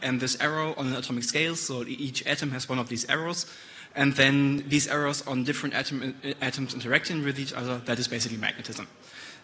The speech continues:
And, um, the way to describe this mathematically is, um,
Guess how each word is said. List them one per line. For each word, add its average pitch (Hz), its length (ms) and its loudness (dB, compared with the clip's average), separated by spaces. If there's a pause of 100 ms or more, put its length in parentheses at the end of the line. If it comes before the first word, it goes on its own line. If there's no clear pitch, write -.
And, 143 360 6
um, 123 520 2 (580)
the 139 80 2
way 139 160 8
to 160 100 2
describe 143 380 4
this 131 140 -2
mathematically 156 720 2
is, 131 480 2
um, 117 340 4